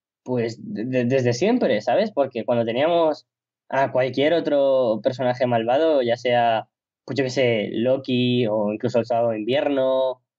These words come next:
o podríamos decir gente como, yo qué sé, el Hombre de Arena, Venom, cualquier cosa así, era un villano sin más, y este conocemos su trasfondo, su personalidad, por qué actúa así,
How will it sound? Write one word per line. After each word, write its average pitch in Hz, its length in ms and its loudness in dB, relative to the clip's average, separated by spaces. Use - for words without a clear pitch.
o 107 100 -12
podríamos 131 380 0
decir 127 420 0
gente 131 260 0
como, 110 440 2
yo 104 100 -10
qué - 60 -10
sé, 101 280 0
el 101 420 -2
Hombre 131 220 0
de 120 60 0
Arena, 127 420 0
Venom, 135 360 -2
cualquier 113 280 -10
cosa 147 140 -8
así, 160 260 -4
era 185 180 2
un 175 120 2
villano 165 400 2
sin 127 240 -10
más, 160 340 0
y 160 140 0
este 226 360 -2
conocemos 185 460 2
su 202 100 -2
trasfondo, 190 580 0
su 175 140 -6
personalidad, 139 680 0
por 123 160 -6
qué 151 120 0
actúa 156 320 0
así, 160 400 -4